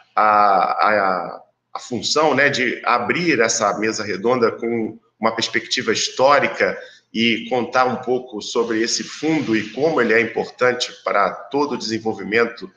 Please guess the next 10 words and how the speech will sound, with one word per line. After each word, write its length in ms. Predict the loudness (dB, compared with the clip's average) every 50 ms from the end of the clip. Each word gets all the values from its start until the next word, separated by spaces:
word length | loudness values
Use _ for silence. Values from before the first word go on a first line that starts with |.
| _ _ -6
científico 680 | -6 -4 -2 -2 -2 -2 0 0 0 0 -2 -6 -8 -4
e 40 |
tecnológico 760 | 0 0 0 0 0 -2 0 4 6 6 6 6 4 0 -4 -2
em 40 |
nosso 280 | 0 0 0 -2 -2 0
país. 580 | 0 2 2 2 2 2 0 -2 -2 -8 -14 -20 -20 -20 -20 -20 -20 -20 -20 -20 _ _ 0
E 100 | 0 2
depois 380 | 2 2 2 4 4 4 4
teremos 480 | 4 2 2 4 4 4 2 2 2 4
a 400 | 4 4 2 0 -4 -10 -14